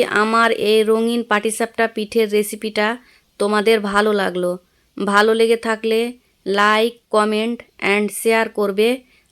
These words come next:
আর আমার চ্যানেলে নতুন হয়ে থাকলে আমার চ্যানেলটা সাবস্ক্রাইব করবে।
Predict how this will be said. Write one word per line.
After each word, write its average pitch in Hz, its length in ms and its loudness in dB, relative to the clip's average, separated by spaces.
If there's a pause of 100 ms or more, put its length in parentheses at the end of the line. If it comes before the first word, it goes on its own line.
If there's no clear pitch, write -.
(140)
আর 202 280 4
আমার 226 320 0
চ্যানেলে 220 520 0
নতুন 214 360 -2
হয়ে 220 200 -4
থাকলে 202 460 -6
আমার 214 300 -2
চ্যানেলটা 196 540 -4 (400)
সাবস্ক্রাইব 214 720 -4
করবে। 180 320 -2